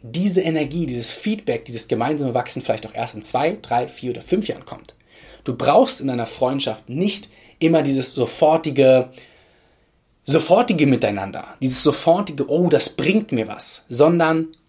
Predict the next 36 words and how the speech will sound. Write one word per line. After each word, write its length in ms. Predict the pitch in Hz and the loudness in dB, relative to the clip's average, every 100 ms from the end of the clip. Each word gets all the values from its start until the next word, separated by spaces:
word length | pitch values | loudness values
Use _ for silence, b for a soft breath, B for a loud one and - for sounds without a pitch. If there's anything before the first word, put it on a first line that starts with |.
| - | -2
bist 320 | 185 - - | 2 2 0
du 80 | 160 | 0
bereit, 680 | 143 110 165 170 - - - b b b b | 0 0 -2 -2 -4 -12 -18 b b b b
eine 240 | 131 139 | 2 2
Energie 480 | 135 127 123 190 160 | 2 0 -2 -4 -2
und 100 | 143 | -2
auch 160 | 135 | -4
einen 240 | - 120 113 | -4 -4 -4
Menschen 320 | 156 202 - | -4 -4 -6
zu 140 | - | -8
kreieren, 560 | 160 - 139 120 104 - | -10 -12 -4 -4 -4 -4
auch 220 | - 135 139 | 2 2 2
wieder 340 | 135 110 110 | 2 2 2
rückwirkend 600 | 180 - 139 139 123 - _ - | 0 0 -4 -4 -6 -12 _ -10
die 120 | 131 | -4
Vision 400 | 127 117 135 135 | -2 0 0 0
des 180 | 117 - - | -2 -8 -6
anderen 400 | - 294 262 127 | 2 4 4 2
zu 680 | - - - - 135 113 110 B B B B | 0 -6 -6 -2 0 -2 -6 B B B B
unterstützen, 760 | 175 175 160 - 185 - 123 | 2 4 2 2 0 0 -2
mitzukreieren, 880 | 175 208 - 185 - 131 127 127 127 B B B | -2 -2 -8 -8 -8 0 2 2 -2 B B B
damit 280 | 123 131 | -4 -4
ihr 200 | 127 - | -4 -4
irgendwann 380 | - 220 233 170 | 0 2 4 2
auch 120 | 139 | -2
vielleicht 280 | - 139 156 | -2 -2 0
gemeinsam 460 | - 131 175 139 107 | -2 0 0 0 0
in 80 | 113 | -2
dieser 340 | 110 104 - - | 0 0 -2 0
emotionalen 420 | 147 139 120 110 | 0 0 -2 -4
Freiheit 400 | - 101 110 - | -4 -6 -6 -12
und 160 | 107 | -12
finanziellen 380 | - 107 - - | -10 -10 -8 -10
Fülle 240 | - - - | -10 -12 -12
seid. 280 | - - | -14 -8
Weil 300 | 123 120 120 | 0 2 2